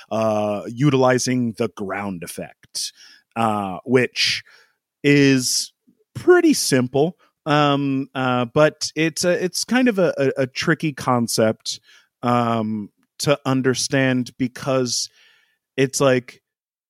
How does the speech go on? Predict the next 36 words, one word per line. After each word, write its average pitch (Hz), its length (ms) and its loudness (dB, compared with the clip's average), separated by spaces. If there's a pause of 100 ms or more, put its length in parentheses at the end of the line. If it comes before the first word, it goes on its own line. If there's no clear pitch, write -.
(600)
the 143 120 -2
way, 196 360 2
uh, 113 200 -12
f-, - 40 -20 (320)
physics 180 480 2
goes, 95 540 -2 (280)
it's 151 260 0
like 165 320 0 (500)
the 160 200 -2
same 240 360 4
thing 214 220 4
that 208 140 -2
makes 156 280 -2
a 135 60 0
plane 131 460 0
fly 90 540 -6 (280)
is 131 180 0
what 135 180 0
keeps 131 320 -4
a 131 40 -6
car 107 420 -2
stuck - 460 -4
to - 120 -6
the 98 80 -10
ground. 82 540 -16 (360)
The 135 80 -10
same 196 380 0
forces 160 520 -2
that 120 280 2 (640)
push 190 280 2
a 185 60 -2
plane 143 400 -2 (100)
up 127 280 0 (400)
into 143 300 -2
the 123 200 0
air, 98 320 -6